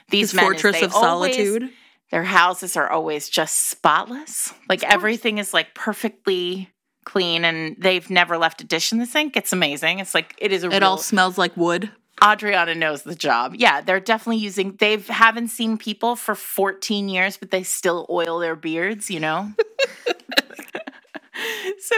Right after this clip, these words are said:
Speaker 1: she, and, and Krista is like, it's grumpy. If you like Grumpy Sunshine, like, this is Grumpy Sunshine distilled into a Snowden romance. She is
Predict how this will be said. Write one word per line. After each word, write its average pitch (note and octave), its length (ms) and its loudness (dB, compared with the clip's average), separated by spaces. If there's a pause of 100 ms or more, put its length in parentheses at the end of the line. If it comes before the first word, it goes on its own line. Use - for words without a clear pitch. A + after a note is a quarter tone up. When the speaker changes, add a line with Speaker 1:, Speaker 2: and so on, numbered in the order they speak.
Speaker 1:
she, D#4+ 600 -2 (100)
and, B3+ 480 0
and B3+ 300 2
Krista C4 560 0
is A#3+ 200 -6
like, C#4+ 360 -2 (380)
it's B3 160 4
grumpy. G#3 400 0
If - 120 -6
you F#3 80 -2
like E3 220 2
Grumpy F3+ 280 -2
Sunshine, E3 680 0
like, D3 320 -4
this F#3+ 260 -2
is F3 240 -4 (360)
Grumpy G#3 340 0
Sunshine E3 680 -4
distilled D#3 880 -2
into D3+ 320 -8
a D3+ 60 -4
Snowden C#3 420 -2
romance. C3 360 -2
She - 160 -2
is C3+ 260 -10